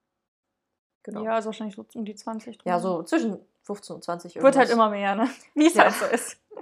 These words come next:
Speaker 1: <laughs> Aber es ist vielleicht auch ganz gut, wenn man Rezensionsexemplare bekommt, hat man ja eine Frist, bis man mal die lesen muss.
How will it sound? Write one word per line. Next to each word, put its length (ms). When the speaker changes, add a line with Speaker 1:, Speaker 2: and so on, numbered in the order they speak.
Speaker 1:
<laughs> 420
Aber 160
es 260
ist 180
vielleicht 240
auch 60
ganz 180
gut, 160
wenn 120
man 120
Rezensionsexemplare 880
bekommt, 380
hat 100
man 120
ja 40
eine 120
Frist, 260
bis 140
man 100
mal 120
die 100
lesen 260
muss. 240